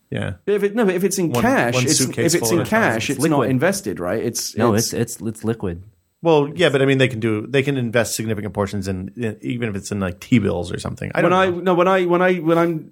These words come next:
Speaker 2: when I hear about cash, I'm just thinking about, like, there's just a huge stack of money sitting
Speaker 3: Well,
Speaker 2: in
Speaker 3: it's,
Speaker 2: a
Speaker 3: it's,
Speaker 2: vault
Speaker 3: it's a Scrooge
Speaker 2: somewhere.
Speaker 3: McDuck. I mean, that, f-, that's, oh my God, how big would that be? That'd be enough
Speaker 2: I
Speaker 3: to
Speaker 2: can't even
Speaker 3: fill
Speaker 2: imagine
Speaker 3: this
Speaker 2: what
Speaker 3: room,
Speaker 2: fifty billion dollars
Speaker 3: at least.
Speaker 2: in cash
Speaker 1: If it was
Speaker 2: would look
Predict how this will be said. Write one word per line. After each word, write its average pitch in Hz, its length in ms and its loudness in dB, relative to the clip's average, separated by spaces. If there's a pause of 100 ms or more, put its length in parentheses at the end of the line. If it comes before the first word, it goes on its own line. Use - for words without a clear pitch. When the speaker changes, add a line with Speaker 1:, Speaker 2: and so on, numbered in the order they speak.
Speaker 2:
when 151 220 0
I 165 80 4
hear 175 80 4
about 143 200 2
cash, 147 280 2
I'm 156 100 4
just 143 200 -2
thinking 139 280 2
about, 120 320 4
like, 117 240 0
there's 120 160 0
just - 440 -2
a 123 100 -4 (140)
huge 139 420 -2
stack 127 400 -2
of 120 100 0
money 123 220 2
sitting 143 180 2
Speaker 3:
Well, 139 120 4
Speaker 2:
in 127 60 2
Speaker 3:
it's, 113 80 0
Speaker 2:
a 113 40 2
Speaker 3:
it's, 107 120 0
Speaker 2:
vault 135 200 2
Speaker 3:
it's 123 80 0
a 120 40 2
Scrooge 139 240 2
Speaker 2:
somewhere. 135 200 0
Speaker 3:
McDuck. 110 40 -4
I - 20 0
mean, 139 140 4
that, 135 120 2
f-, - 240 -8
that's, - 380 -2 (640)
oh 107 80 -4
my 98 140 -2
God, 95 220 0
how 98 140 -4
big 98 220 -4
would 98 80 -4
that 95 140 -2
be? 92 100 0
That'd 101 180 2
be 101 320 2 (640)
enough 117 180 0
Speaker 2:
I 135 40 2
Speaker 3:
to 135 40 -8
Speaker 2:
can't 165 140 2
even 147 140 4
Speaker 3:
fill - 60 4
Speaker 2:
imagine 131 300 2
Speaker 3:
this 113 120 2
Speaker 2:
what 113 120 2
Speaker 3:
room, 135 80 2
Speaker 2:
fifty 104 260 0
billion 113 320 0
dollars 110 300 2
Speaker 3:
at 110 60 -4
least. 104 140 -8
Speaker 2:
in 113 40 -2
cash 113 40 0
Speaker 1:
If 104 100 0
it 123 40 2
was 117 120 0
Speaker 2:
would 110 40 0
look - 0 -